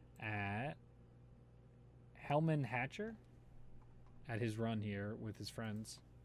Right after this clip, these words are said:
And I wonder what the majority of their time is spent doing inside an Easter egg run such as this.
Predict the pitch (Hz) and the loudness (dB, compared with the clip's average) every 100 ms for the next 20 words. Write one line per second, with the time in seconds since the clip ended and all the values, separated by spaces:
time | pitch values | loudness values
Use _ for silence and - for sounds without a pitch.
0 | - - - - - - - - - - | -18 -18 -12 -6 -4 -4 -6 -10 -10 -10
1 | - 117 113 110 107 101 - - - - | 0 4 6 6 4 0 -6 -18 -18 -18
2 | - - 151 156 208 233 247 226 190 170 | -16 8 12 12 12 12 12 12 12 12
3 | 175 165 135 113 127 143 156 156 156 156 | 12 12 10 10 12 12 12 12 12 12
4 | 131 127 120 123 107 131 127 117 - 120 | 12 8 10 8 8 6 8 6 6 4
5 | 110 107 123 135 107 110 113 107 120 110 | 4 4 6 6 4 2 0 2 4 4
6 | 117 113 - 117 110 107 110 107 107 110 | 4 2 2 2 4 4 2 4 2 0
7 | - - 107 107 104 104 101 - | -2 -2 -2 -2 0 0 0 -4